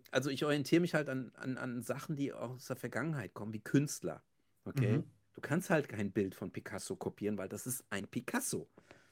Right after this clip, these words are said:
Speaker 1: Du kannst ihn nachmalen, aber du kannst nicht seinen Stil und seine Gedanken oder seine Empathien und so weiter. Wir haben
Speaker 2: Mhm.
Speaker 1: das auch mit Chat G P T probiert. Ich hab
Speaker 2: Ja.
Speaker 1: eine andere alte Bekannte, einen Herrn, einen Professor,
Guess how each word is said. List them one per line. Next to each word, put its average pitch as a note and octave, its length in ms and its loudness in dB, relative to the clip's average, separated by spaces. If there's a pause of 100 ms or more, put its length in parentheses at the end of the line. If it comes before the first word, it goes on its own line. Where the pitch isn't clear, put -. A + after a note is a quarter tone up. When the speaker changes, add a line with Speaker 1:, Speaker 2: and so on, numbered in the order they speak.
(360)
Speaker 1:
Du - 80 -2
kannst C#3 340 2
ihn F#2+ 140 2
nachmalen, G2+ 640 2
aber A2+ 100 -4
du B2+ 80 -2
kannst C#3 260 -4
nicht C3+ 120 -6
seinen C3+ 180 -2
Stil A#3 540 6
und B2+ 120 -2
seine B2+ 220 -4
Gedanken C3+ 540 -2
oder C3 180 0
seine A2 560 -6
Empathien D#3+ 720 -4
und G#2 80 -2
so G2 140 0
weiter. F#2 320 -2 (420)
Wir C3 320 2
haben E3+ 120 10
Speaker 2:
Mhm. - 0 -
Speaker 1:
das E3+ 160 6
auch E3 260 4 (260)
mit C#3 180 6
Chat F3+ 220 6
G E3 100 6
P C#3+ 140 4
T D#4+ 200 8
probiert. A2+ 500 2 (420)
Ich - 120 2
hab C3 80 12
Speaker 2:
Ja. A#2+ 160 8
Speaker 1:
eine A#2+ 240 -8
andere F3 400 6
alte A3 280 6
Bekannte, B2 640 2 (840)
einen F#2+ 120 0
Herrn, G2+ 260 2
einen C3 120 4
Professor, E3 600 4